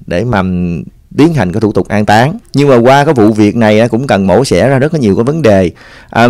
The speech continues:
thì có người đặt ra vấn đề là tại sao bốn mươi bốn năm rồi mà một cái đất nước như Việt Nam gọi là ổn định,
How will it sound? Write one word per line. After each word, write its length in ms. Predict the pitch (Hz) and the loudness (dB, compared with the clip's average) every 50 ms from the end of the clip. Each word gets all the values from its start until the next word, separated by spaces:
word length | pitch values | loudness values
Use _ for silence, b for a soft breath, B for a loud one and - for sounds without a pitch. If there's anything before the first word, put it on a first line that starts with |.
| 127 123 | 2 2
thì 80 | 120 | 2
có 120 | 120 151 170 | 2 2 2
người 180 | 151 123 113 | 2 4 2
đặt 120 | 110 107 - | 2 2 0
ra 140 | 143 143 139 | 0 0 0
vấn 180 | 147 170 180 | 0 0 0
đề 140 | 151 117 107 | 0 2 2
là 100 | 107 104 | 2 0
tại 180 | 101 - 101 113 | 0 -2 -2 -2
sao 120 | - 127 139 - | -2 -2 0 2
bốn 180 | 185 233 277 262 | 2 2 2 2
mươi 100 | 190 143 | 2 2
bốn 240 | 131 139 160 190 | 2 2 2 0
năm 220 | 175 143 131 127 127 | 0 -2 -2 -4 -2
rồi 360 | 107 107 101 98 98 98 98 | 0 2 2 4 2 2 0
mà 120 | 95 95 | 0 -2
một 160 | 92 95 95 98 | -2 0 -2 0
cái 100 | 113 135 | -2 -2
đất 160 | 147 156 - | -4 -4 -2
nước 200 | 156 160 165 160 | -2 -2 -2 -2
như 160 | 147 123 113 | -2 -2 -2
Việt 220 | 92 95 90 - | -2 -2 -4 -4
Nam 260 | 110 113 117 117 113 110 | -2 -2 -2 0 0 0
gọi 220 | 92 87 95 107 | 0 0 0 0
là 80 | 98 87 | 0 0
ổn 300 | 64 92 107 117 143 131 | 0 0 -2 -2 -2 -2
định, 280 | 101 90 87 101 107 | -2 0 0 0 -2